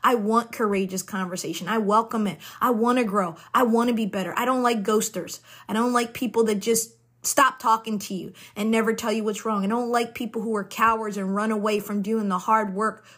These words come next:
of relationship, because relationships are hard, young people. Blocking, deleting, cutting off without talking about it,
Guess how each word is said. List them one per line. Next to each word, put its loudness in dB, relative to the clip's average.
of 0
relationship, 0
because -4
relationships 0
are 4
hard, 2
young -2
people. -6
Blocking, 2
deleting, -2
cutting 0
off -2
without 0
talking 0
about 0
it, -10